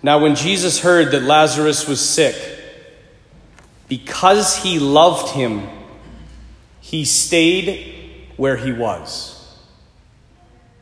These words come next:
That should get us to scratch our head, maybe,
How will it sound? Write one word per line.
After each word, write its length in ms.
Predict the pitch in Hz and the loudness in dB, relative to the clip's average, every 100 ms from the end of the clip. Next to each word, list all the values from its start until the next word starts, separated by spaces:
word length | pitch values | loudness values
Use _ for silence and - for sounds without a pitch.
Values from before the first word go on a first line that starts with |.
| _ _ _ _ _ _ _ _ _ - - - - - - - | _ _ _ _ _ _ _ _ _ -20 -20 -20 -20 -20 -14 0
That 180 | 143 | 0
should 220 | - 196 143 | 0 -2 0
get 120 | 151 | 2
us 300 | 143 - - | 2 -2 -4
to 80 | 143 | -6
scratch 480 | - - 147 139 | -4 2 2 2
our 140 | 135 117 | -2 -2
head, 480 | - 135 104 - - | -2 -2 -4 -10 -10
maybe, 400 | 120 113 107 | -8 -8 -10